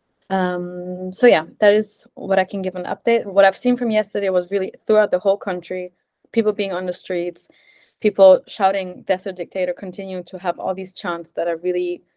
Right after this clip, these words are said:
very direct and, and tell us everything that we need to know about the nature of the revolution.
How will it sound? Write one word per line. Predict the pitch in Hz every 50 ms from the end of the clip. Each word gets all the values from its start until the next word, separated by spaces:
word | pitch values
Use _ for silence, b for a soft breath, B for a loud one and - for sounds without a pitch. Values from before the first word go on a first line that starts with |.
| _ _ _ _ _
very | 175 185 190 202 196
direct | 208 185 170 160 160 151 156 - - _ _ _
and, | - 185 170 165 165 160 156 - _
and | - 175 170 160
tell | - 196 180 175
us | 170 165 165 - -
everything | - 180 175 180 - 185 180 175
that | 170 165
we | 170 170
need | 165 165 165
to | - 170
know | 160 160 180 214 - -
about | 196 180 175 170 -
the | - 175
nature | 165 175 175 175 180 - - 160 - - _
of | - 170 -
the | 175 175
revolution. | 175 170 170 170 160 - - - 185 202 220